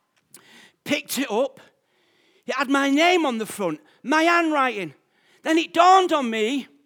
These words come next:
that this was the letter that I wrote to myself that first week at college. I sat on the bed,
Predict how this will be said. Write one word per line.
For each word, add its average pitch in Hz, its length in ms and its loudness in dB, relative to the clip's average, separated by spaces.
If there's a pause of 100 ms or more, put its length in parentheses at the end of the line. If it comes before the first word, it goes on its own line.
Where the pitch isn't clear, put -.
(540)
that 220 160 -4
this 311 220 0
was 254 160 -4
the 262 100 2
letter 294 240 4
that 254 220 2
I - 20 2
wrote 294 320 4
to 277 100 -4
myself 220 680 -2 (420)
that - 180 -4
first 247 520 2
week 180 320 -6
at 190 100 -14
college. 208 580 -10 (960)
I 220 140 0
sat 254 240 0
on 247 120 -2
the 233 60 -2
bed, 240 400 0